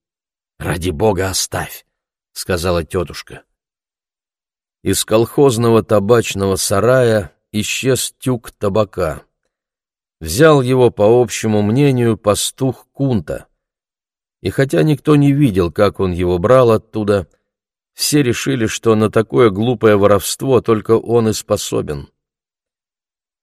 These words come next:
Во-первых, он украл табак самого низкого сорта «дип», как его именуют по старинке чегемцы. Сорт этого табака получается из самых нижних листьев табачного стебля.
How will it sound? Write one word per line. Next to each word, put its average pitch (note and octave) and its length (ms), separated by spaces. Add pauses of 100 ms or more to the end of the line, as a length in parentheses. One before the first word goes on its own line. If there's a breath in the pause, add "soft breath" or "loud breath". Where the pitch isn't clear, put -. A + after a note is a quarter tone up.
(320)
Во-первых, D3 720
он C3 180
украл B2+ 340
табак G#2+ 480
самого B2+ 600
низкого G#2+ 560
сорта A2 760
«дип», F#2+ 580 (680)
как F#2 260
его F2+ 240
именуют F2+ 500
по - 100
старинке F#2 580
чегемцы. F2 720 (800)
Сорт - 600
этого F2 360
табака F2+ 640 (560)
получается G#2 720
из G2 100
самых B2 440
нижних G#2 580
листьев F#2+ 480
табачного F2+ 640
стебля. D2+ 640